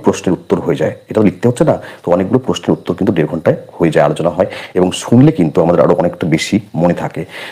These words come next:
তো, আ-, আম-, তারপরে বাকি ক্লাসগুলো রেকর্ড হচ্ছে, আহ, সবগুলো আমি হচ্ছে,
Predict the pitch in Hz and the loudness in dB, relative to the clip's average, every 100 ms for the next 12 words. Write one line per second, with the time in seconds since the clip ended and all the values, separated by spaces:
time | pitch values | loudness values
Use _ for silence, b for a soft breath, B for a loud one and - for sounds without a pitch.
0 | B 101 - 98 - 98 - 127 127 127 | B 0 2 0 2 -2 0 0 2 2
1 | 135 120 120 120 113 120 107 117 98 - | 2 0 2 0 4 2 4 2 2 -2
2 | - - - 82 82 - 107 110 123 131 | -2 -4 0 0 0 0 -4 2 4 6
3 | 95 95 95 - 110 | 4 -2 -4 2 2